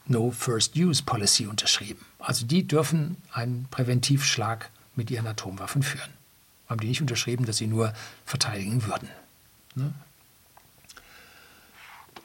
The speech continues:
Und die Russen dagegen haben so etwas in ihrer Doktrin stehen. Und ich habe in meinem letzten Video darüber gesprochen, dass die Wahrscheinlichkeit sehr hoch ist,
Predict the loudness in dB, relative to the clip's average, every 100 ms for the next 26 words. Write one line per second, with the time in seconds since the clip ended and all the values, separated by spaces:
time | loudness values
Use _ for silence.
0 | -20 _ -20 -20 -20 -20 2 6 8 6
1 | 2 0 -8 -20 _ _ _ -20 -20 _
2 | _ -8 -4 0 4 4 4 2 4 4
3 | 4 2 2 2 0 0 0 4 2 0
4 | 2 4 4 2 2 0 0 0 2 2
5 | 2 0 -4 -12 _ _ _ _ _ -20
6 | -20 0 6 6 6 6 6 4 2 2
7 | 4 4 4 4 4 4 2 4 2 2
8 | 0 0 -2 0 2 0 0 0 2 2
9 | 2 0 0 0 0 0 0 0 2 4
10 | 2